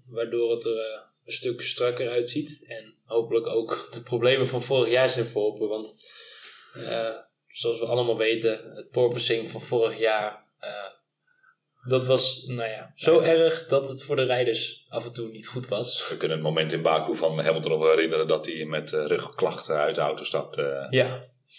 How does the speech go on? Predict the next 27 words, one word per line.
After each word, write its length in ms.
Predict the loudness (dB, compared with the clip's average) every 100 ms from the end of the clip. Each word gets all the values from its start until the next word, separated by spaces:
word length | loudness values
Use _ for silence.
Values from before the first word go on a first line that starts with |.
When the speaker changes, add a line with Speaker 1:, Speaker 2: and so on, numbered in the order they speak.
| -12 -10 -10 -12 _
Speaker 1:
En 400 | 0 2 0 -4
het 160 | -8 -4
is 140 | -2
wel 160 | 4 6 4
Hamilton, 520 | 0 -2 -2 -4 -6
dus 180 | -4 -2
hij 160 | 0 0
laat 200 | 2 0
het 140 | -4
je 80 | -8
weten 320 | -8 -8 -8
dat 200 | -10 -8
het 160 | -8 -6
niet 140 | -6
goed 200 | -6 -8
is. 380 | -6 -2 -2 -4
En, 240 | -6 -8 -8
eh, 240 | -12 -12 -18 _ _ -14 -8 -8 -8 -12 -14 -16 -18 -20 -20 -20 -6
voor 140 | 2
de 60 | 6
rest, 340 | 6 4 2
eh, 340 | 2 0 -2 -4
heb 140 | -4
ik 100 | -4
niks 200 | -8 -8
tegen 300 | -8 -8 -12
hem. 280 | -14 -18 -16